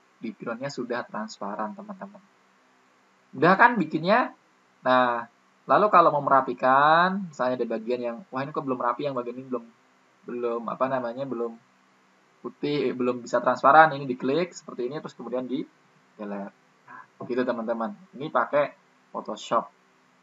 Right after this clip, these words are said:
Oke, nah, kemudian setelah itu, teman-teman, simpan filenya menggunakan di sini, klik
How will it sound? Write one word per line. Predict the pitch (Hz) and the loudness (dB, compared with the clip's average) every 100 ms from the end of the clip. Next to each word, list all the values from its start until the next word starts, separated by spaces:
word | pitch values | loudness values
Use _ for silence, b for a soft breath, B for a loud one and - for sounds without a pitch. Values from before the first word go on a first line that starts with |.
| _ | _
Oke, | - 147 | -6 0
nah, | 180 160 | 6 6
kemudian | 160 156 180 240 | 6 2 4 4
setelah | 208 202 165 156 139 | 6 4 4 6 6
itu, | 117 - 185 | 2 -4 -2
teman-teman, | 180 151 117 123 175 226 _ _ _ | -2 -2 -2 0 0 -2 _ _ _
simpan | - - 160 226 247 | -12 -8 2 4 4
filenya | - 175 139 117 120 170 214 | 4 6 6 4 0 0 0
menggunakan | 131 120 117 135 151 196 196 - | -4 -4 -2 2 0 0 -10 -16
di | |
sini, | 139 127 131 202 - _ | -12 -8 -6 -8 -10 _
klik | - 135 | -4 -4